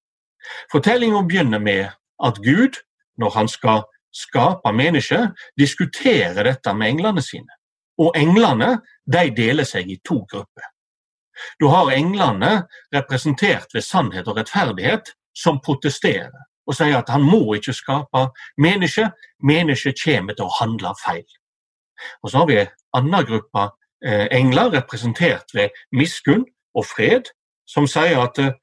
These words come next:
Gud må skape mennesker og gi det en sjanse. Disse to gruppene nærmest slåss, slik det er beskrevet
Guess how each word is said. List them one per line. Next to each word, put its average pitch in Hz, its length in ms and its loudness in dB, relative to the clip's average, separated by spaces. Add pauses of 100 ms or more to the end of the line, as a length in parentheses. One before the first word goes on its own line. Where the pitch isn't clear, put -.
(120)
Gud 147 120 6
må 143 400 4 (200)
skape 156 560 -2 (200)
mennesker 110 500 0 (280)
og 127 100 0
gi 113 160 2
det 87 100 -2
en - 140 -16
sjanse. - 400 -16 (1400)
Disse 170 200 2
to 254 200 6
gruppene 123 680 0 (460)
nærmest 127 580 0
slåss, - 520 -2 (240)
slik 107 280 -4
det 95 80 -4
er 95 240 -6
beskrevet 92 720 -4